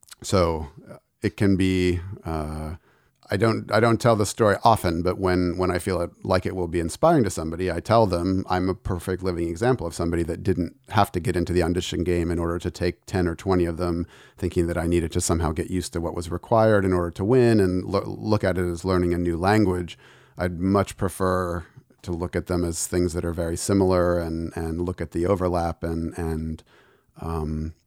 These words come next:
sameness or s-, at least similarity as opposed to the differences, because in reality, I don't think there are that many differences between playing well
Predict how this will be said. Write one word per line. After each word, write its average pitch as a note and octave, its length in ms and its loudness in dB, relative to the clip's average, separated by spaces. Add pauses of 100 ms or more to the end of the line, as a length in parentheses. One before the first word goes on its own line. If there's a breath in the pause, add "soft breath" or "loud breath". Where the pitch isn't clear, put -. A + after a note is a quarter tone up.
(280)
sameness F#2+ 540 4
or F2 60 -2
s-, - 140 -6
at F#2 160 -2
least F#2 220 -6
similarity F2+ 600 2
as E2 120 -8
opposed F2 400 -6
to E2 80 -8
the - 120 -10
differences, E2 560 -4
because - 320 -8
in E2 100 -4
reality, F2 300 -2
I D#2+ 60 -10
don't E2+ 180 -10
think F2 180 -6
there G2 140 -2
are G#2 140 4
that E2 180 -4
many D#2+ 260 -2
differences E2 440 -10
between E2 340 -8
playing E2+ 340 -2
well F2 420 2